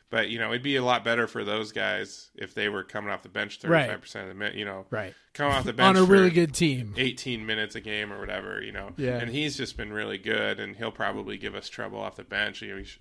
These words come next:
Speaker 1: forty-eight percent on threes,
Speaker 2: Yeah.
Speaker 1: fifty-six percent on twos, like, just
Speaker 2: I
Speaker 1: nuts.
Speaker 2: think what I'm most excited to see is, uh, watching our, uh, our big men contend with Evan Batty.
Speaker 1: Yeah.
Speaker 2: And hopefully none of them end up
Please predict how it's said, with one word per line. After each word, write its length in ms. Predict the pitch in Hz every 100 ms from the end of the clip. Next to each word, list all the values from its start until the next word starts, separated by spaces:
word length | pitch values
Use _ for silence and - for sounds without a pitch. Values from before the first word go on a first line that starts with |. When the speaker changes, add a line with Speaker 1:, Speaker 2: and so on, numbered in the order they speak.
| _ _ _ _ -
Speaker 1:
forty-eight 420 | 113 98 95 -
percent 320 | 101 - 104
on 120 | 98
threes, 680 | - - 107 101 101 101 - -
Speaker 2:
Yeah. 60 | 117
Speaker 1:
fifty-six 380 | 107 92 101
percent 340 | - - - 98
on 140 | 98
twos, 340 | - 98 98 104
like, 240 | 101 -
just 220 | 101 - -
Speaker 2:
I 40 |
Speaker 1:
nuts. 100 | 143
Speaker 2:
think 180 | 226 185
what 140 | 160
I'm 160 | 165 170
most 260 | 160 143
excited 440 | 143 - 147 139 123
to 60 | 120
see 340 | - 135 127
is, 260 | 117 113 -
uh, 280 | 113 107 - _ _ - -
watching 460 | 147 151 - 143
our, 480 | 127 127 127 123 120
uh, 200 | 120 117
our 200 | 131 139
big 260 | 127 147 127
men 200 | 131 127
contend 440 | 143 131 143 131
with 160 | 117 107
Evan 300 | 123 117 110
Batty. 480 | 107 107 113 98 98 - _ _ -
Speaker 1:
Yeah. 300 | 113 110 98
Speaker 2:
And 140 | 151
hopefully 360 | 151 175 180 170
none 180 | 160 160
of 100 | 139
them 160 | 147 147
end 160 | 143
up 140 | 139